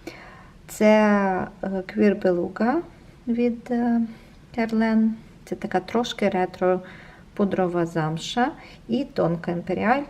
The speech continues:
також, е, така найелегантніша бобиє тонка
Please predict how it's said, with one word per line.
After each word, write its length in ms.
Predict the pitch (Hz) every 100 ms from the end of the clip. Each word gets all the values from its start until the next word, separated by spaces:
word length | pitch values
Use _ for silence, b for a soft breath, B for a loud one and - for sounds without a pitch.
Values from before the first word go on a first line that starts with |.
| B B -
також, 640 | 170 - 202 220 214 -
е, 340 | 180 175 170 170 - -
така 300 | - - 160
найелегантніша 1160 | 170 180 202 185 175 175 190 - 196 - - 180 170
бобиє 480 | 185 - 190 185 175
тонка 600 | - 180 202 208 202